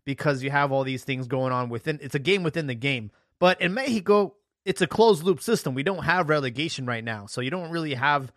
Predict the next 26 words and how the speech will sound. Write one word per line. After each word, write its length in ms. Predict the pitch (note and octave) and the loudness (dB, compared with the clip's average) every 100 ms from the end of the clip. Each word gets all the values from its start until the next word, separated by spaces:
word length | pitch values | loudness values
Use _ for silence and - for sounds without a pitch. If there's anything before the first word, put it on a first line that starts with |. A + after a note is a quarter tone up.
| _ _ | _ _
that 220 | C#3 C#3+ | 0 0
to, 80 | B2+ | -6
to 120 | - | -14
pay 220 | - D3 | -2 0
attention 400 | C3+ D3 D3+ C3 | 0 -2 -4 -6
to. 200 | - G#2+ - _ - | -10 -10 -12 _ -6
We 100 | C#3 | 2
don't 260 | G#3 F3 | 2 2
have 440 | G#2+ D#3+ E3+ D3+ A#2 _ | 0 4 4 2 -2 _
Libertadores 680 | B2+ C#3 D3+ C#3+ B2+ D3+ C3+ | -4 0 0 0 0 0 0
that 120 | B2 B2 | 0 -2
we 60 | |
could 160 | - A#2+ | -4 -4
qualify 460 | C#3+ C#3 - C3 | 0 0 2 0
into. 420 | B2+ C3+ - A2 G2 _ _ | 0 -2 -8 -12 -12 _ _
So 160 | - D#3 | 0 2
there's 180 | F3 | 2
no 160 | F#3 B3+ | 4 4
incentive 480 | A3 - F#3+ G3 E3+ | 4 2 0 0 -2
for 180 | D#3+ D3+ | 0 0
a 80 | |
team 500 | C#3 - F3+ D#3+ D3+ - _ _ _ _ _ | 0 -4 -4 -4 -4 -8 _ _ _ _ _
to 120 | - | 0
not, 400 | D#3+ E3 D#3 - | 4 4 4 0
you 140 | D#3+ D3 | -4 -2
know, 220 | B2 | -2